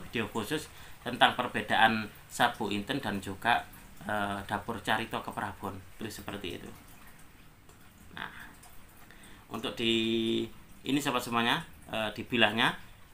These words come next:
atau di kerisnya ini kayaknya memang tidak perlu saya warangi karena ini sudah, sudah bagus, sudah diwarangi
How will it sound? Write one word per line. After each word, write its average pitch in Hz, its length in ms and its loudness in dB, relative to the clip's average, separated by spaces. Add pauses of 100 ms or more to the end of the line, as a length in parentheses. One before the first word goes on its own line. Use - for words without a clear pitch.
atau 117 240 -2
di 107 240 -2
kerisnya 113 460 4
ini 120 260 -2
kayaknya 113 400 4
memang 113 320 0
tidak 123 400 -2
perlu 113 240 -4
saya 107 240 2
warangi 104 480 4
karena 110 320 4
ini 113 160 2
sudah, 113 400 -4 (640)
sudah - 320 -6
bagus, - 560 -8 (400)
sudah 117 240 0
diwarangi 101 640 4